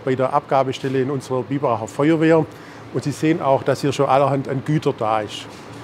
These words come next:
Ich möchte heute einfach nur Danke sagen. Danke für die Solidarität, die wir hier aktiv erleben dürfen und wie sich die Menschen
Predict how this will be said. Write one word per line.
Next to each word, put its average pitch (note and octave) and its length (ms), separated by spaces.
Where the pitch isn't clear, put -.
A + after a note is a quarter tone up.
Ich - 180
möchte F3+ 300
heute D#3+ 180
einfach D3+ 520
nur C#3+ 320
Danke C#3+ 320
sagen. - 320
Danke F#3 480
für D#3+ 100
die C#3+ 120
Solidarität, D3 920
die D3+ 100
wir C#3+ 180
hier D#3+ 280
aktiv E3 540
erleben D#3 380
dürfen D#3+ 400
und C3+ 120
wie D3+ 120
sich D3+ 180
die D3+ 80
Menschen D3 640